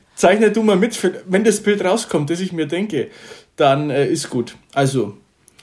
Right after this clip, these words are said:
ihr stellt euch vor, Gott Vater, ja, da könnt ihr zum Beispiel euch abkürzen, G V, Gott Vater.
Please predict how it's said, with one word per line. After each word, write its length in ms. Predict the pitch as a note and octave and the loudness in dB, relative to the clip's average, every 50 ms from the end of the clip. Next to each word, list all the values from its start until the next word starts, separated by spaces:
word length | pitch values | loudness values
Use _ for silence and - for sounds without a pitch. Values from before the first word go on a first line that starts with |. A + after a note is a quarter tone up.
| - - - _ - | -20 -20 -20 _ -4
ihr 100 | D#3+ C#3+ | -2 0
stellt 240 | C#3+ D#3+ D#3+ E3 F3+ | 4 4 4 4 4
euch 140 | F3 D3+ | 0 -2
vor, 400 | - - - E3+ F#3 G#3+ A#3 C4 B3 - - _ _ _ _ _ _ _ _ _ - - - - - | -2 -4 -2 0 2 2 2 0 -2 -6 -12 _ _ _ _ _ _ _ _ _ -16 -14 -14 -10 -6
Gott 220 | - B2+ C3 C3+ | -4 -2 -2 -4
Vater, 440 | - - - F#2+ G#2+ A#2 - - G#2+ | -6 -6 -6 -6 -8 -8 -10 -10 -4
ja, 140 | A#2+ C3+ D3 | -2 0 0
da 80 | C#3 | 0
könnt 240 | B2 - C#3+ C3 C3 | 0 -2 -2 0 0
ihr 80 | C#3 C3 | 0 -2
zum 140 | - C3 A#2 | -4 -6 -6
Beispiel 380 | A2+ A2+ A2+ - - C3 G#2 F#2 | -4 -6 -6 -8 -8 -10 -8 -8
euch 400 | G2+ G2+ A2+ B2+ - - - _ _ _ _ _ _ _ _ _ _ _ _ | -8 -8 -10 -10 -12 -14 -18 _ _ _ _ _ _ _ _ _ _ _ _
abkürzen, 580 | - C3 C#3+ C#3 - - C#3+ C#3 C#3 - C#3 B2+ | -4 -4 -4 -2 0 0 0 0 0 -2 -4 -4
G 160 | - A#2 A#2+ | -2 -4 -4
V, 440 | A#2 - A#2 A2+ C3+ D3 D3 C#3+ C#3+ | -4 -4 -2 0 0 0 0 -2 -4
Gott 200 | - B2+ A2+ - | -4 -6 -6 -6
Vater. 460 | - - - - - - - - - | -8 -12 -12 -14 -14 -16 -18 -18 -18